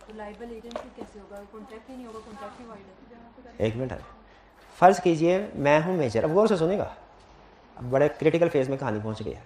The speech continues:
Speaker 2: मैं हूँ major, ये है minor, मैंने इन्हें कहा, "जाके ये building बेच दो," ये minor है, इन्होंने agreement कर लिया, क्या मैं पाबंद हूँ building बेचने का? क्यों भला? आपने असल में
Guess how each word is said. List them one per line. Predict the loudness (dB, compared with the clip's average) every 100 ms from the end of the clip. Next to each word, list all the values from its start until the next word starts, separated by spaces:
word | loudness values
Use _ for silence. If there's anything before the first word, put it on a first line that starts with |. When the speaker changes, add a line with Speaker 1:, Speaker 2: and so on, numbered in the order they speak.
| -6
Speaker 2:
मैं | 0 0
हूँ | 2
major, | 2 2 0 -2 -18 -20 -20 -20 -6 0
ये |
है | 0 2
minor, | 0 0 0 -4 -12 -20 -20 -20 -12 0
मैंने | 4 6
इन्हें | 4 4
कहा, | 4 6 4 4 -4 -14 0
"जाके | 4 6 4
ये | 2 2
building | 2 2 2 6
बेच | 4 4
दो," | -2 -6 -18 -20 -20 -20 -20 _ -20 0
ये | 4
minor | 6 6 4
है, | -2 -12 -20 -20 -20 -20 -20 0
इन्होंने | 4 6 6
agreement | 6 6 4 4
कर | 2
लिया, | 2 -2 -4 -14 -20 -20 -20 -20 4
क्या | 6
मैं | 8 6
पाबंद | 6 4 4
हूँ | 2
building | 2 2 2
बेचने | 0 0
का? | -4 -6 -8 -8 -6 -6 -6 -8 -12 -16 -6
क्यों | 0 4
भला? | 6 4 0 -10 -20 -16 -14 -12 -12 -12 -8 -4 10
आपने | 12 12 12 10
असल | 8 8
में | 8 8